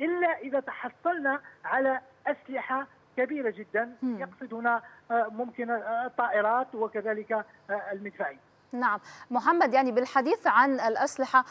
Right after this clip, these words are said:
Speaker 3: أريد أن أسألك عل-، على مسألة ال-، آه، يعني نقص المؤونة العسكرية. هل يعاني الجيش الأوكراني حاليا من نقص المؤونة العسكرية؟ لذلك يطالب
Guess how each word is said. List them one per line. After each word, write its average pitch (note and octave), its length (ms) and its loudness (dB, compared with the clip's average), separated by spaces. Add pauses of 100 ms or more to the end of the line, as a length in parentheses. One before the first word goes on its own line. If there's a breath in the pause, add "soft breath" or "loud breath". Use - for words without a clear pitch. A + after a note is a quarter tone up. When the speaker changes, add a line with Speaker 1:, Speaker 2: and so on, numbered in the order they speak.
(240 loud breath)
Speaker 3:
أريد C#4 260 2
أن C#4 160 2
أسألك B3+ 560 0
عل-، B3+ 380 4
على C4 220 6
مسألة B3 460 2 (140)
ال-، A3 420 0
آه، G#3 560 6 (160)
يعني G#3 540 -2 (280 loud breath)
نقص C#4 360 2
المؤونة B3+ 600 4
العسكرية. A3+ 560 0
هل F#4+ 360 0
يعاني A#3+ 500 2
الجيش B3 360 -2
الأوكراني B3+ 440 0
حاليا B3 380 4
من B3+ 400 2
نقص - 340 -2 (340 loud breath)
المؤونة A#3+ 420 2
العسكرية؟ A#3 580 4
لذلك B3 480 4
يطالب A#3+ 420 4